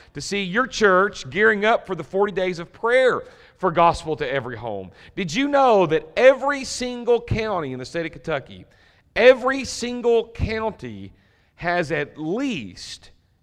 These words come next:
eighty percent of that county's population unchurched? At least eighty percent of that county's population unchurched. Uh, we estimate somewhere that sixty-five to seventy percent,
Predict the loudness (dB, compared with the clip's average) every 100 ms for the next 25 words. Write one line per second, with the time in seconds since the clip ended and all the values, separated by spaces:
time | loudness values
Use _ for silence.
0 | _ -2 0 0 -4 -8 -8 -6 -6 -6
1 | -8 -12 -20 _ _ _ _ _ -4 0
2 | 0 -2 -6 -6 -6 -8 -6 -4 -4 -6
3 | -6 -8 -14 -12 -12 -12 -14 -16 -18 -20
4 | -20 _ _ _ -8 -6 -8 -6 -6 -8
5 | -18 -20 -20 _ _ -10 -8 -8 -12 -14
6 | -12 -8 -10 -10 -12 -12 -12 -10 -10 -8
7 | -12 -12 -18 -16 -16 -16 -20 _ -20 _
8 | -6 -4 0 2 0 -2 -4 -4 -2 -2
9 | 0 0 0 -2 -8 -10 -10 -10 -4 0
10 | 2 2 -2 -10 -4 -4 -4 -10 -12 -14
11 | -10 -6 -6